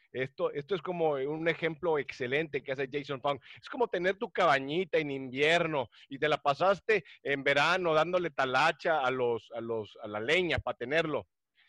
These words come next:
Y luego llega el invierno y el, el, la analogía es como que, "Ay, voy a hacer una fogata. Ah, déjame, le doy la madre al sofá para hacer una fogata en vez de la leña que tengo afuera".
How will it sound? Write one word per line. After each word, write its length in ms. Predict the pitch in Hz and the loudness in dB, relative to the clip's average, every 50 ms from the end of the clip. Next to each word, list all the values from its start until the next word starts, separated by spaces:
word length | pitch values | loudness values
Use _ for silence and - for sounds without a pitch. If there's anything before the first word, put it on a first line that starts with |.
| _ - | _ -8
Y 40 | 123 | -2
luego 160 | 165 226 233 240 | 2 4 4 6
llega 180 | 233 226 240 | 6 4 2
el 60 | 233 | 2
invierno 600 | 226 202 185 180 185 196 185 190 208 240 262 311 _ _ _ _ _ _ _ _ _ _ | 0 -2 0 4 4 4 4 4 2 0 -2 -2 _ _ _ _ _ _ _ _ _ _
y 320 | - 156 175 185 185 180 - - - | -10 -6 -4 -4 -2 -4 -6 -6 -2
el, 340 | 165 160 165 160 160 156 147 | 0 2 2 2 0 -4 -6
el, 280 | 156 156 151 151 147 147 | -6 -6 -6 -6 -2 0
la 80 | 147 147 | 2 2
analogía 680 | 151 156 151 156 151 143 - - 196 208 208 202 190 | 4 2 2 2 2 0 0 -4 0 4 4 6 6
es 180 | 190 185 - | 6 4 0
como 240 | - - 190 175 160 | -2 -6 -4 -4 -4
que, 160 | - 170 160 | -2 -2 0
"Ay, 200 | 156 180 185 175 | 2 2 2 2
voy 140 | 156 165 180 | 0 -2 -4
a 20 | 190 | -2
hacer 100 | 180 196 | 0 0
una 80 | 190 | 0
fogata. 480 | 160 175 165 170 170 156 - 143 123 _ _ - - | 2 2 2 4 2 2 0 -2 -6 _ _ -8 -2
Ah, 160 | - 165 170 | 2 2 2
déjame, 340 | 165 180 175 202 208 202 196 | 2 2 2 2 2 2 2
le 120 | 175 170 | 2 2
doy 180 | 160 185 208 202 | 2 2 2 2
la 120 | 180 170 | 2 2
madre 280 | 156 160 165 190 202 202 | 2 2 2 2 4 2
al 140 | 185 175 151 | 2 0 -2
sofá 580 | - - - 151 139 - 160 175 208 240 - - | -4 -4 -2 -2 0 2 2 4 2 2 0 0
para 200 | 202 175 165 156 | -2 0 2 0
hacer 200 | 139 147 180 190 | 0 2 0 0
una 200 | 190 185 170 156 | 0 0 -2 -2
fogata 560 | - 143 135 135 160 175 175 - 196 190 185 - 165 | -2 -2 -2 0 2 0 0 0 -2 -4 -4 -4 -6
en 180 | 156 151 143 | -6 -4 -2
vez 260 | 143 156 165 170 156 | 0 2 2 0 0
de 160 | 143 160 165 170 | 0 2 2 2
la 180 | 175 160 147 147 | 2 2 0 2
leña 260 | 156 160 156 160 147 | 0 0 -2 -2 -4
que 140 | - 143 - | -6 -8 -10
tengo 220 | - 147 151 156 | -8 -8 -6 -6
afuera". 380 | 147 156 185 190 185 160 131 | -4 -2 -2 0 0 -2 -4